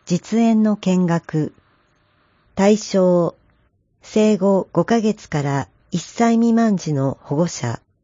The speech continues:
定員、先着十人。持ち物、申し込み時にお知らせ。その他、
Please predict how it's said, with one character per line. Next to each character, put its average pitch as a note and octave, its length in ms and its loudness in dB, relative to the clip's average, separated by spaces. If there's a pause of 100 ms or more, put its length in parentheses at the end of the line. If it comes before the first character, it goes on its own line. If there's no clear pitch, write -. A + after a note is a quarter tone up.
(880)
定 G3+ 300 4
員、 F3+ 340 0 (520)
先 A3 300 0
着 G#3 320 -2
十 G#3+ 260 0
人。 C3 400 -4 (1120)
持 E3+ 140 0
ち A#3+ 160 2
物、 D#3 420 0 (680)
申 A3 200 4
し - 120 -6
込 A#3 140 0
み A3+ 160 4
時 F#3+ 160 -2
に C#3+ 140 0
お A#2 80 -4
知 C#3 200 -6
ら C#3 100 -2
せ。 C3 320 -2 (1040)
そ G3 200 0
の A3+ 160 4
他、 C3+ 320 -2